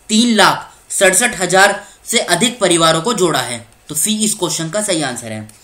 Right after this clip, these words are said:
देखो राज्य सरकार के द्वारा वो लोग जो इसका हिस्सा नहीं थे उनको इस योजना के दायरे में लाने के लिए पन्द्रह दिसंबर दो हज़ार बीस से चौदह जनवरी दो हज़ार इक्कीस के बीच एक अभियान चलाया गया था। कब से लेके कब तक?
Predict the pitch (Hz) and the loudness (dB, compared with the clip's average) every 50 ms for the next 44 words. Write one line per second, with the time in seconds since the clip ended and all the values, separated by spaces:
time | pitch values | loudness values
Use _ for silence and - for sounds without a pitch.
0 | - - - - _ _ - 175 220 220 240 180 151 160 170 180 180 240 226 - | -20 -20 -20 -20 _ _ -2 -2 0 0 0 0 2 2 2 2 2 0 -2 -2
1 | 196 170 165 196 208 226 220 214 180 160 147 135 127 123 113 107 107 - _ - | -2 0 2 2 2 2 2 0 -2 0 0 0 0 -2 -4 -8 -12 -18 _ -20
2 | - - - - - - _ - 135 151 226 254 247 226 196 151 - - - - | -20 -20 -20 -20 -20 -20 _ -8 -4 -2 0 2 2 2 2 2 0 -2 -10 -20
3 | _ - 135 151 226 240 226 214 - - 247 208 190 185 - - 240 220 196 175 | _ -8 -4 0 0 2 2 0 2 2 2 2 2 2 2 2 2 0 0 0
4 | 165 160 151 139 123 113 - - 170 190 214 214 240 240 - - 247 214 - 185 | -2 -4 -4 -6 -8 -10 -12 -12 -10 -8 -6 -6 -4 -6 -4 -4 -4 -4 -2 0
5 | 170 175 175 180 175 - 240 240 233 220 190 160 170 165 175 - 220 226 202 175 | 2 2 2 2 2 2 0 0 0 0 0 2 4 4 4 4 2 2 2 2
6 | 170 180 214 220 214 190 156 139 123 120 - - - - - - _ _ - 170 | 2 2 0 0 -2 -2 -4 -4 -6 -6 -8 -12 -20 -20 -20 -20 _ _ 0 0
7 | 180 196 202 240 247 220 196 208 208 196 190 208 226 - 160 180 214 220 202 180 | 0 2 2 0 0 0 0 -2 -2 -2 -2 -2 -2 -2 2 4 4 4 4 2
8 | 165 196 208 202 156 143 180 220 214 214 - 156 123 104 - - - - - - | 2 2 2 0 0 -2 -2 -2 -2 -2 -2 -4 -6 -6 -10 -18 -20 -20 -20 -20
9 | _ _ _ _ _ - - 196 190 196 233 240 208 208 202 202 214 226 240 185 | _ _ _ _ _ -2 2 2 4 4 4 2 0 0 -2 0 0 -2 0 0
10 | 196 196 202 214 208 190 185 - 226 220 - - 190 165 151 139 139 - - 185 | 2 2 4 4 4 4 2 -2 -4 -4 -2 -2 -2 -2 -2 -2 -4 -6 -4 -4
11 | 214 214 185 165 156 160 185 208 214 - 185 165 147 139 131 131 127 123 123 131 | -4 -2 -2 -2 0 2 2 2 2 2 0 0 2 0 0 0 -2 -4 -6 -6
12 | - - 185 180 180 - 214 208 202 208 214 208 208 196 - 226 226 | -4 -2 -2 0 0 0 -2 -2 -2 -4 -4 -6 -6 -6 -4 -6 -8